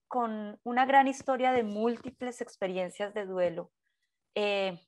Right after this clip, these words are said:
perdí a mis abuelas y a otros miembros de mi familia mientras vivía aquí en los Estados Unidos. A mi al-, a mi abuela Ormecinda, quien vivía en Goiânia, y falleció mientras yo estaba aquí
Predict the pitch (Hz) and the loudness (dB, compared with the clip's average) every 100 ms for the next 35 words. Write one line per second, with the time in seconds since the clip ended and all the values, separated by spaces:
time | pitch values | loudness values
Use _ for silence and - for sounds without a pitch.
0 | _ 214 202 214 214 240 254 220 196 196 | _ -6 -4 -2 0 -2 0 2 2 2
1 | 190 196 220 - 214 185 196 202 214 214 | 0 -2 -4 -2 2 2 0 -6 -6 -6
2 | 208 220 220 208 196 185 180 180 170 180 | -6 -8 -8 -10 -10 -10 -8 -8 -6 -8
3 | - 196 196 185 180 175 170 175 - 247 | -8 -12 -8 -8 -8 -8 -4 -4 -4 -8
4 | 233 214 - - 180 170 175 185 170 170 | -8 -10 -14 -10 -6 -6 -6 -12 -14 -14
5 | - _ _ - - - - - - - | -20 _ _ -20 -20 -20 -20 -20 -14 2
6 | 233 226 214 202 - 220 226 220 226 240 | 2 4 2 2 -2 0 2 2 2 0
7 | 277 302 294 - 247 226 208 - - 269 | 2 2 0 -4 -4 -4 -6 -8 -8 -6
8 | 208 170 175 - - 214 196 180 202 233 | -4 -6 -8 -10 -4 -4 -4 -8 -2 2
9 | 254 247 208 180 175 196 214 185 160 170 | 2 0 -8 -4 -2 0 -2 -4 -8 -10
10 | - _ _ - _ _ 247 - 220 202 | -12 _ _ -20 _ _ -8 2 2 4
11 | 190 180 - 233 262 - 220 208 196 180 | -2 -6 -2 2 2 -2 -10 -4 -4 -4
12 | - 240 277 269 - 202 214 - 190 180 | -4 -2 -2 -4 -2 -2 -2 -6 -8 -10
13 | _ - 220 185 175 | _ -10 -8 -8 -12